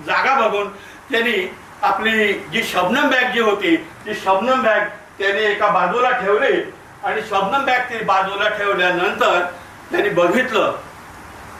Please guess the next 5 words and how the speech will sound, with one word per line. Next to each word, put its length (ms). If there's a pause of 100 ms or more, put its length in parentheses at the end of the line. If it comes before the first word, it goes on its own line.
(260)
तिथे 440
खरोखरच 760
एक 200
अतिशय 320
कुजट 540